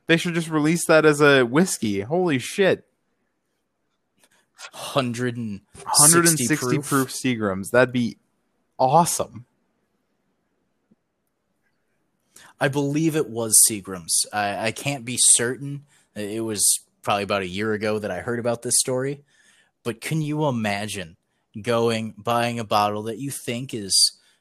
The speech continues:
Speaker 2: uh, forty percent? You pour yourself a gin and tonic, and surprise, that motherfucker is eighty percent.
Speaker 1: This is tasting a little <laughs> strong today. I wonder what I did.
Speaker 2: <laughs>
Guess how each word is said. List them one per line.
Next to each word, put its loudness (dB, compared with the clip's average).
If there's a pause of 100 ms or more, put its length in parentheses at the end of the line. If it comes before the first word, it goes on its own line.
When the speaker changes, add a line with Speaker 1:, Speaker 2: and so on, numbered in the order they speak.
(320)
Speaker 2:
uh, -12 (160)
forty -2
percent? -2 (760)
You -20
pour -2
yourself 0
a -4
gin -6
and -6
tonic, -4 (240)
and -4
surprise, 2
that 2
motherfucker -2
is -4 (100)
eighty 0
percent. -2 (1080)
Speaker 1:
This 6
is 6
tasting 6
a 4
little 8
<laughs> -
strong 4
today. 2 (480)
I 0
wonder 4
what 0
I -2
did. -4 (480)
Speaker 2:
<laughs> -6